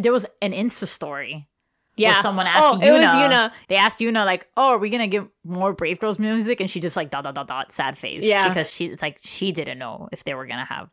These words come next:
Speaker 1: they probably
Speaker 2: No, she
Speaker 1: weren't gonna
Speaker 2: knew.
Speaker 1: have,
Speaker 2: She
Speaker 1: well, she
Speaker 2: knew.
Speaker 1: knew
Speaker 2: We're
Speaker 1: they were probably
Speaker 2: disbanding.
Speaker 1: yeah, we're, we're not gonna have another song. So yeah, everyone was packed and ready to go.
Speaker 2: Yeah,
Speaker 1: Moved out of the dorms.
Speaker 2: basically.
Speaker 1: Yu Jung had already moved out.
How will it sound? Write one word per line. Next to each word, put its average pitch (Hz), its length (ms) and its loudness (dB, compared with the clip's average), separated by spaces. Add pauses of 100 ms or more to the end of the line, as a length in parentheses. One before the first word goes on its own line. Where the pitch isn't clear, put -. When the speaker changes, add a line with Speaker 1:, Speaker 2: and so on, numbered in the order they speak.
Speaker 1:
they 139 100 -10
probably 214 220 0
Speaker 2:
No, 196 40 4
she - 120 0 (120)
Speaker 1:
weren't - 40 4
gonna 262 120 6
Speaker 2:
knew. 302 240 6
Speaker 1:
have, 190 140 -6
Speaker 2:
She 247 80 2
Speaker 1:
well, 285 60 4
she 254 80 2
Speaker 2:
knew. 294 120 10
Speaker 1:
knew 359 60 4
Speaker 2:
We're 349 140 2
Speaker 1:
they 226 40 10
were 233 120 6
probably 254 260 8
Speaker 2:
disbanding. 220 280 2
Speaker 1:
yeah, 175 280 2
we're, 233 240 4
we're 247 100 0
not 427 200 -4
gonna 302 180 0
have 285 180 2
another 220 280 -2
song. 226 440 0 (460)
So 214 120 -4
yeah, 190 60 2
everyone 277 220 0
was - 140 -4
packed 202 300 -2
and 196 100 -4
ready 185 180 -2
to 185 80 -4
go. 165 320 -8 (180)
Speaker 2:
Yeah, 175 240 -2
Speaker 1:
Moved 175 100 0
out 175 100 0
of 160 160 -4
the 160 40 -4
dorms. 202 280 0
Speaker 2:
basically. 208 200 -4
Speaker 1:
Yu 196 60 -2
Jung 214 140 0
had 196 140 0
already 170 200 -2
moved 156 240 -10
out. 147 400 -2